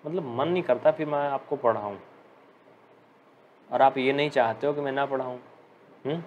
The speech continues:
चाहते हो कि मैं पढ़ाऊँ ना? तो आप लोग इस क्लास को जल्दी से तुरंत like कर दो फटाफट, देर ना करो भाई। चलो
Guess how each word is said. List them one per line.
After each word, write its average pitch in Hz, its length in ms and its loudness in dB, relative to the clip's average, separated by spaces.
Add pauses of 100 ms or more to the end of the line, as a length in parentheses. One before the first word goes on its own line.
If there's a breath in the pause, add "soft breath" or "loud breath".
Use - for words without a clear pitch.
(600)
चाहते 117 340 0
हो 156 100 4
कि 147 100 -6
मैं 151 120 0
पढ़ाऊँ 131 320 -2
ना? 139 120 -6 (960)
तो 139 80 -2
आप 127 240 6
लोग 156 160 4
इस 156 100 -2
क्लास 131 280 6
को 165 100 0
जल्दी 139 240 6
से 147 140 -2
तुरंत 143 300 2
like 131 200 4
कर 143 120 6
दो 147 140 0
फटाफट, 147 380 0
देर 131 200 2
ना 117 140 -4
करो 110 200 -2
भाई। 107 200 -6
चलो 151 280 4